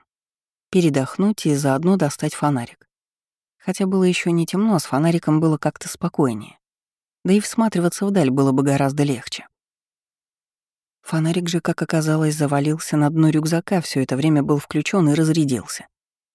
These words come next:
Видимо, кнопка нажалась случайно, от сильного давления вещей. В отчаянии она несколько раз надавила на кнопку.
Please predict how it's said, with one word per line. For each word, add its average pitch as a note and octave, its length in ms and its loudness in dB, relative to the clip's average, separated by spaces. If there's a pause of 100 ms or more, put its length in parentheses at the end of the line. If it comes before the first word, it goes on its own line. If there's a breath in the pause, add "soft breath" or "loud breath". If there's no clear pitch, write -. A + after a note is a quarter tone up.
(680)
Видимо, E3+ 460 4
кнопка F3 440 2
нажалась C3 400 0
случайно, - 600 -6 (340)
от D3 160 -2
сильного C#3+ 380 2
давления C3 480 2
вещей. - 460 -6 (1160)
В D#3+ 40 0
отчаянии D#3+ 680 4
она D3 180 2
несколько C#3 520 0
раз C#3+ 240 -2
надавила C#3 460 2
на C#3+ 140 2
кнопку. - 520 -4